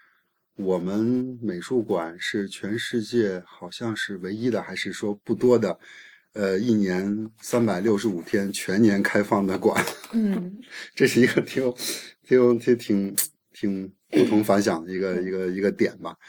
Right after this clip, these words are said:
Speaker 3: 嗯。
Speaker 1: 然后呢，现在呢，呃，我们也是跟，跟这个大的这个潮流一样，因为毕竟这个馆 <clears throat> 运行起来需要休息。
Speaker 3: 嗯。
Speaker 1: 它不管是设备啊，还是，还是这个其他的，
Speaker 3: 嗯。
Speaker 1: 呃，并不是说，其实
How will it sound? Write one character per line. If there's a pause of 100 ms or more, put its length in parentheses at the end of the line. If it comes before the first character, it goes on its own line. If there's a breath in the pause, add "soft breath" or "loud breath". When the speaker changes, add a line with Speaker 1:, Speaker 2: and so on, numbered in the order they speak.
(140 loud breath)
Speaker 3:
嗯。
Speaker 1:
然
后
呢，
现
在
呢， (160)
呃， (140)
我
们
也
是
跟， (140)
跟
这
个 (460)
大
的
这
个
潮
流
一
样， (340)
因
为
毕
竟
这
个
馆 (240)
<clears throat>
运
行
起
来 (440 soft breath)
需
要
休
息。 (140)
Speaker 3:
嗯。 (200)
Speaker 1:
它
不
管
是
设
备
啊，
还
是，
还
是
这
个
其
他
的， (480 loud breath)
Speaker 3:
嗯。
Speaker 1:
呃，
并
不
是
说，
其
实